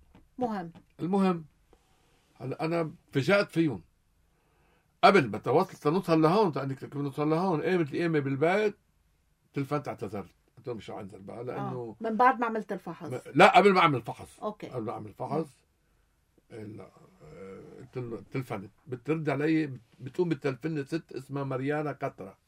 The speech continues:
Speaker 1: مم.
Speaker 2: قلت: "بتسمح لي زورك بالبيت؟" قلت لها: "تفضلي." اجت جابت لي معي بقلاوة، تعرفني بحب الحلو انا هالقد هيك.
Speaker 1: مم.
Speaker 2: هذا اللي انبسطت فيه انا، جابت لي بقلاوة، يعني، شفتي كيف؟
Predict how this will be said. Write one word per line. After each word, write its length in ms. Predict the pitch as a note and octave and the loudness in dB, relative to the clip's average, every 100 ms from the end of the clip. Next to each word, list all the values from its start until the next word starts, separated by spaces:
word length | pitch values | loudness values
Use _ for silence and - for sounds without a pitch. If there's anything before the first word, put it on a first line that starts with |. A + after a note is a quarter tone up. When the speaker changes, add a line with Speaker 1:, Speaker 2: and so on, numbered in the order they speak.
| - | -12
Speaker 1:
مم. 240 | G#3+ F3+ - _ _ _ _ _ _ _ _ _ _ _ _ _ _ _ _ _ - | -10 -10 -14 _ _ _ _ _ _ _ _ _ _ _ _ _ _ _ _ _ -2
Speaker 2:
قلت: 160 | C#3 C#3+ | -2 -2
"بتسمح 460 | C3+ - C#3+ D#3+ | -8 -8 -4 -2
لي 60 | D3+ | -2
زورك 300 | B2+ D#3 C#3 | 0 0 0
بالبيت؟" 420 | A2 A2 B2+ D3+ - _ _ _ _ _ _ _ - | -4 -8 -6 -8 -10 _ _ _ _ _ _ _ -14
قلت 80 | C3+ | -14
لها: 80 | |
"تفضلي." 380 | C#3+ - C#3 - - _ _ _ _ _ _ _ _ - | -12 -14 -16 -16 -20 _ _ _ _ _ _ _ _ -4
اجت 180 | D#3 E3+ | -2 0
جابت 360 | C3+ C3+ D3+ B2 | 0 -2 -2 -4
لي 60 | |
معي 220 | B2+ A#2 | -4 -4
بقلاوة، 340 | G#2 A2+ C3 B2+ | -6 -4 -2 -2
تعرفني 300 | B2 A2 A2 | -6 -8 -10
بحب 260 | - G#2 | -10 -12
الحلو 360 | G2 F#2+ F#2+ G2 | -10 -8 -8 -8
انا 140 | G2 | -10
هالقد 320 | G2 G#2 F#2+ G2+ | -10 -12 -12 -14
هيك. 360 | F#2+ F#2+ G2+ - | -14 -16 -20 -12
Speaker 1:
مم. 280 | G#3+ F3+ E3 _ _ _ _ | -10 -10 -14 _ _ _ _
Speaker 2:
هذا 160 | C3 C#3 | -2 0
اللي 100 | A2+ | 0
انبسطت 360 | G#2 - A2 | -4 -6 -6
فيه 240 | - G2+ F#2+ | -6 -8 -8
انا، 100 | A2 | -10
جابت 320 | G2 A2+ - | -8 -8 -4
لي 60 | G#2 | 2
بقلاوة، 500 | B2+ B2 A#2+ - - | 2 4 2 0 -4
يعني، 160 | F#2+ | -10
شفتي 200 | G#2+ B2+ | -10 -12
كيف؟ 380 | G#2+ A#2+ B2 - | -10 -8 -8 -10